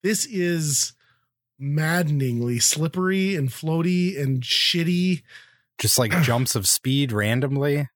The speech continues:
Speaker 2: seems like it's
Speaker 1: It seems like it's geared for really small kids, and then you get to, like, the second level, and they make some really bad level choices
Speaker 2: Mm-hmm.
Speaker 1: that, like, would frustrate five-year-olds.
Speaker 2: You're talking about the cloud one where you're
Speaker 1: Yes.
Speaker 2: do all,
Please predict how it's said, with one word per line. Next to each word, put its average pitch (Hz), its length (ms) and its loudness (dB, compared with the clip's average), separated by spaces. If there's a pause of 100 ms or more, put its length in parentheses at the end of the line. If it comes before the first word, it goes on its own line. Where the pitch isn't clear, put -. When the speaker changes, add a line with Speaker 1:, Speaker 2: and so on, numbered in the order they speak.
(120)
Speaker 2:
seems 139 300 0
like 139 260 0
it's - 500 -2
Speaker 1:
It - 120 -8
seems 262 260 0
like 269 100 0
it's 175 140 0
geared 175 300 0
for 170 80 0
really 170 480 0
small 185 340 0
kids, 185 460 -2
and 156 120 -2
then 170 120 2
you 170 40 0
get 170 120 0
to, - 100 -2
like, 156 80 -4
the 139 80 -4
second 156 380 0
level, 175 520 0
and 147 160 -2
they 151 80 2
make 151 220 0
some 135 480 -2
really 156 380 0
bad 127 280 0
level 113 260 -4
choices - 720 -4
Speaker 2:
Mm-hmm. 92 260 0 (280)
Speaker 1:
that, 151 100 -4
like, 139 200 -2
would 143 120 0
frustrate 147 540 0
five-year-olds. 87 800 -6 (220)
Speaker 2:
You're 113 140 2
talking 104 280 2
about 98 180 0
the - 80 -14
cloud 101 280 0
one 107 260 2
where 104 120 2
you're 98 300 0 (160)
Speaker 1:
Yes. 196 420 -2
Speaker 2:
do 107 140 4 (120)
all, 110 140 -2